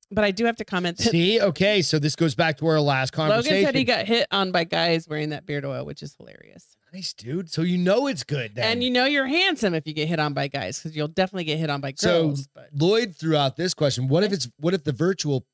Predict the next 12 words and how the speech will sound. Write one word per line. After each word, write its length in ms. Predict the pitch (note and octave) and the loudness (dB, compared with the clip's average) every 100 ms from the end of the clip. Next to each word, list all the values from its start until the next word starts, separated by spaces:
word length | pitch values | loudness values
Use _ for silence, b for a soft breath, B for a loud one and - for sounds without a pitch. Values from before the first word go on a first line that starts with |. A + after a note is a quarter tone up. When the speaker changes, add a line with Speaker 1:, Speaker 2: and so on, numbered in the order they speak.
| _ | _
Speaker 2:
penis 360 | - B2+ C3 B2 | -4 -2 -2 -4
is 80 | A2 | -6
prettier 520 | - D3+ F3 D#3+ C3+ | -6 -4 0 0 0
than 200 | A#2+ B2 | 0 -2
the 100 | B2 | 0
real 300 | B2 D3+ F3 | 2 2 0
penis? 480 | - G2+ D#2+ - - D4+ | -4 -12 -14 -20 -20 -10
That 500 | F4+ G4+ G#4 G#4+ A4 | -4 -2 0 0 0
was 120 | A4+ | 0
Speaker 1:
Mm. 60 | A4+ | 0
Speaker 2:
part 180 | A#3+ A#3+ | 0 2
of 220 | G3+ | -2